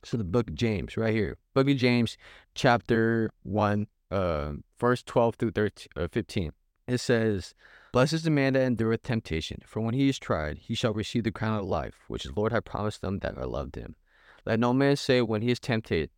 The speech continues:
'I am tempted of God,' for God cannot be tempted with evil, neither tempt any, or tempt he any man. But every man is tempted when he is drawn away from his own lust and enticed.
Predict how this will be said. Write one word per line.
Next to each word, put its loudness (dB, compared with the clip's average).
'I -2
am 0
tempted -2
of -2
God,' -2
for -4
God -2
cannot 0
be -2
tempted -2
with -4
evil, -2
neither 0
tempt -8
any, 0
or 4
tempt 0
he 2
any -2
man. -2
But -10
every 2
man 4
is 0
tempted -4
when -4
he -2
is -2
drawn -2
away 0
from -6
his -6
own 0
lust -6
and -6
enticed. -4